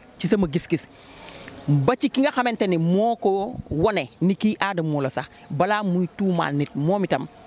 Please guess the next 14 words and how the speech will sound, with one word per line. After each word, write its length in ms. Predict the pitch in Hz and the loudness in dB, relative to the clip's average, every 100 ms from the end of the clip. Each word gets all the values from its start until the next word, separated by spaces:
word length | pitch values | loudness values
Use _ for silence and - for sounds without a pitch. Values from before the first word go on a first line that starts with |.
| - | -4
na 120 | 160 | -2
xool 420 | - - 170 160 262 - - | 0 0 0 0 -4 -6 0
li 120 | 196 | 2
muy 180 | 208 190 | 2 2
tuumaal 360 | 185 175 160 | 0 0 0
nit 200 | 143 196 - | 0 0 -2
ki 120 | - | -4
est-ce 140 | - - | -4 -4
que 80 | |
dëgg 280 | 143 180 143 | -2 -2 0
la 120 | 156 190 - 156 | -2 -2 -4 0
wala 220 | 185 180 | 2 2
du 80 | 143 | 0
dëgg. 280 | 160 120 | -2 -4